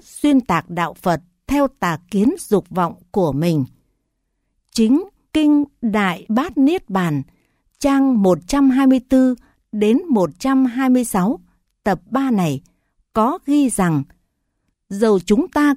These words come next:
có nghe vị tỷ kheo nào nói tự thân nghe Đức Phật, tự thân nghe các vị thượng tọa, thủ chúng, vân vân. Nói như vậy là pháp,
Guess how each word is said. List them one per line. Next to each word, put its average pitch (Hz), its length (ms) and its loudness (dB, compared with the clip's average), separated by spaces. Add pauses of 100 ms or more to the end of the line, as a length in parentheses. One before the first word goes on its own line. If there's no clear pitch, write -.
có 233 120 0
nghe 294 300 0
vị 185 340 -2 (120)
tỷ 175 180 0
kheo 285 240 -2
nào 180 420 0 (220)
nói 202 320 0 (180)
tự 214 320 -2
thân 294 300 2
nghe 285 220 0
Đức 233 280 -4
Phật, 165 240 -2 (600)
tự 233 300 2
thân 277 340 2
nghe 277 180 0
các 359 240 -6
vị 185 260 -2 (120)
thượng 202 340 -4
tọa, 175 280 -2 (380)
thủ 175 220 0 (100)
chúng, 220 260 2 (280)
vân 247 180 0
vân. 240 240 2 (920)
Nói 208 300 2
như 311 200 0
vậy 180 380 -2
là 190 380 0
pháp, 302 360 -4